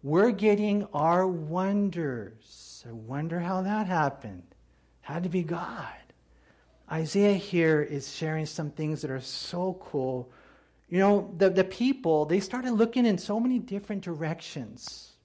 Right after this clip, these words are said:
rather than just looking to God, rather than just looking to the Word of God. And this is why I say it all the time, and I know some people probably think, like, I'm a broken record, if you know what a record is.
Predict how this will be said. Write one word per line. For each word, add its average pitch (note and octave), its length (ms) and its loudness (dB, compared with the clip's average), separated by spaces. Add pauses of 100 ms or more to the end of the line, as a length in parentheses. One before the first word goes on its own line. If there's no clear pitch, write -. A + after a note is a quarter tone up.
(100)
rather G#3+ 300 -4
than F#3+ 240 0
just F#3+ 320 -2
looking E3+ 420 -4
to F3 160 -6
God, C#3 400 2
rather F3 320 2
than G#3 260 -2
just F#3+ 280 0
looking F3+ 640 -2 (340)
to F3 240 -2
the D3 100 0
Word E3+ 840 0 (540)
of C3 220 -6 (200)
God. C3+ 320 -4 (1200)
And F3 140 2
this C4 160 2
is D4 140 -2
why B3+ 260 4
I G3+ 140 0
say A3+ 260 -2
it G#3+ 80 2
all G3+ 160 0
the G#3 80 0
time, A3 420 -4
and E3 80 0
I F3 60 0
know G3+ 120 0
some A3 220 -2
people A3 200 0
probably G3+ 300 0
think, G3+ 220 -2
like, F#3 160 -2
I'm E3+ 100 -4
a C#3 80 -6
broken G3 600 4
record, F#3+ 460 2
if D#3 100 -2
you D#3 60 -4
know F3 100 -2
what E3 140 0
a - 20 -2
record E3 400 2
is. E3+ 320 4